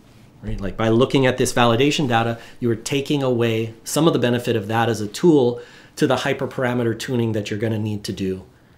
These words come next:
Just be careful. Um, everything's, everything's a balance. I'd say in practice, most machine learning professionals I see look willy-nilly at anything they wanna look at and just do whatever they feel like doing. But the good ones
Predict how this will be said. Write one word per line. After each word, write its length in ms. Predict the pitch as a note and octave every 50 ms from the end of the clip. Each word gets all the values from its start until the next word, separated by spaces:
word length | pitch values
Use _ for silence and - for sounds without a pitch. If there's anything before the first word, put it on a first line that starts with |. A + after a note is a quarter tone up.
| _ _ _
Just 160 | - - F3+ -
be 80 | A3
careful. 500 | G3+ - D#3 C3+ C3 - C#3+ C3+ A#2+ - -
Um, 260 | - B2+ B2 A#2 A#2+ -
everything's, 500 | C#3+ C#3+ D#3 D3 - E3 D#3 D3+ D3 - - - - - - - - -
everything's 320 | D3+ D#3+ D#3 F3+ D#3+ C#3+
a 40 | C3+
balance. 340 | A#2 A#2+ A#2 B2 B2+ B2 A#2+
I'd 120 | A#2 -
say 240 | - B2 A#2+ A#2+ - - - - - - -
in 120 | C#3 C3+
practice, 800 | - - C3+ C3+ C3+ - - D#3 D3+ D3+ D3+ C#3 - - - - -
most 480 | A#2 B2 B2 C3 C3+ D3 D3 - - -
machine 380 | C3+ B2+ A#2+ - C#3+ C#3 C3+ C3
learning 220 | C3 C3+ C3+ A#2
professionals 540 | C3+ B2 - B2+ A#2 - C#3 B2+ B2 A#2 A#2
I 100 | A#2 G#2+
see 320 | - - B2 C3 C3 B2 - - - - -
look 180 | C#3 C3+ B2+ -
willy-nilly 600 | A#2+ A#2 C#3 D3+ D3 C#3+ C3+ C3+ C3 C3+ C3 A#2+
at 140 | A2 A2+ - - - -
anything 400 | C#3+ D3+ D#3 D3+ - D#3+ D3+ C3+
they 100 | C3 B2+
wanna 240 | B2 B2+ B2 A2+
look 220 | A2+ A2 A#2+ A#2 -
at 160 | C3 C3 C3
and 80 | A#2 A2+
just 240 | A#2+ A#2 A#2+ A2+
do 160 | G#2 C3+ B2+ B2+
whatever 240 | C3 A#2+ A#2 A#2+
they 80 | A2+ G#2+
feel 220 | G2+ - A2+ G#2+
like 180 | G#2+ G#2+ G2+ -
doing. 340 | G2+ G2+ G2+ A#2 B2+ C#3 - - - - - - - _ - - - - - - - - - -
But 180 | B2+ - -
the 80 | - A2
good 260 | G2 B2+ C3+ D3+ D3
ones 520 | B2+ B2 A#2 A2+ A2 A2 G#2 - - -